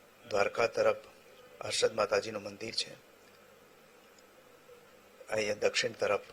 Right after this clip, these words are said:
માધવરાયજીનું મંદિર છે, વિશાળ દરિયા કિનારો છે, બાજુમાં જ બરડા લાયન સેન્ચ્યુરી છે અને ચારે તરફથી નેશનલ હાઈવેથી જોડાયેલું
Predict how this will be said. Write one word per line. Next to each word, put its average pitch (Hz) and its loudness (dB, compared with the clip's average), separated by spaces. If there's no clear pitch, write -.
માધવરાયજીનું 110 0
મંદિર 107 -10
છે, - -6
વિશાળ 131 10
દરિયા 117 4
કિનારો 113 -2
છે, - -6
બાજુમાં 135 6
જ - 0
બરડા 117 6
લાયન 104 4
સેન્ચ્યુરી 113 -2
છે - -2
અને 175 4
ચારે 160 8
તરફથી 135 6
નેશનલ 120 0
હાઈવેથી 110 0
જોડાયેલું 101 0